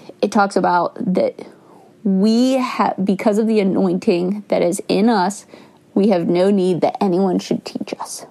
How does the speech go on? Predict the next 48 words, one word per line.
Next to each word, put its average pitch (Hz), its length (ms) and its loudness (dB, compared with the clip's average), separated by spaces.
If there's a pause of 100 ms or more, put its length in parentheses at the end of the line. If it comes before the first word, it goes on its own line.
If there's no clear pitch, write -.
We 214 120 4
don't 262 340 2
need 262 220 2
somebody 208 260 2
more 196 160 2
spiritual 180 400 -2
than 175 120 0
ourselves. 170 500 0 (1600)
We 247 140 6
don't 214 420 2
need 233 280 2
a 208 100 2
third 233 460 0
party 233 460 2
to 226 160 0
be 208 680 2
in 208 80 2
an 190 240 0
intimate, 240 500 2
interactive 214 560 2
relationship 202 680 0
with 208 200 0
God. 208 440 -2 (1400)
And 220 280 4
it's 262 180 2
like 269 260 0
any 277 300 2
other 240 220 2
relationship. 220 580 0
We 196 80 4
wouldn't 226 240 4
do 240 100 2
that 202 200 2
in 202 60 2
any 196 200 2
other 190 160 2
relationship. 202 460 0
We 262 80 2
don't 269 160 2
need 262 100 4
to 214 100 2
do 196 140 2
it 180 60 0
in 190 80 0
our 196 100 2
relationship 196 480 0
with 196 140 0
God. 277 280 0